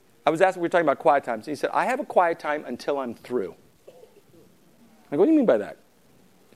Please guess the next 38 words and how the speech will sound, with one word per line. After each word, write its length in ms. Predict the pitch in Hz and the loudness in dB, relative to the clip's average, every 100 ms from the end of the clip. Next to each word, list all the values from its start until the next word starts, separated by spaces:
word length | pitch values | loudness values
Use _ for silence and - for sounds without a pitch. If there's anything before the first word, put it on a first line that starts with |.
| _ | _
"Sometimes, 560 | - 185 208 202 214 147 | -4 0 0 -2 -4 -6
man, 200 | 165 165 | -4 -2
I'm 120 | 170 | 2
ready 160 | 180 | 2
to 60 | 160 | 2
go. 500 | 143 170 190 208 185 | 2 4 4 0 -4
I'm, 240 | 120 120 127 | -6 -6 -2
I'm 160 | 127 143 | -2 0
in 120 | 185 | 0
it. 140 | 190 - | -2 -6
I'm 140 | 117 | -6
go-, 160 | 127 147 - - _ | -6 -8 -12 -20 _
five, 220 | 170 185 | 0 0
ten 140 | 202 170 | -2 -2
minutes. 300 | 113 90 - | -4 -8 -18
Scripture, 360 | - 185 175 | -4 -2 0
I'm 80 | 156 | -2
ready 140 | 160 | 0
to 80 | 156 | -2
go. 40 | - - | -4 -16
Sometimes 400 | - 233 240 208 | -6 -4 -2 -2
it 40 | 190 | -2
takes 180 | 170 | -4
me 40 | 170 | -4
an 60 | |
hour. 280 | 147 135 - _ _ _ _ _ _ _ _ _ | -4 -6 -10 _ _ _ _ _ _ _ _ _
Uh, 140 | 147 147 | -2 0
I'm 180 | 156 156 | 0 -2
just 180 | 139 | 0
wrestling." 360 | 165 170 - 165 | 0 0 -2 -2
And 220 | 151 160 | -2 -2
so 200 | 185 160 | 0 2
I 120 | 160 226 | 2 -2
have 80 | |
a 60 | 330 | -2
quiet 300 | - 202 208 | -4 -2 -2
time 220 | 185 185 | -4 -4
until 540 | 151 151 - 107 107 | -6 -8 -4 -4 -2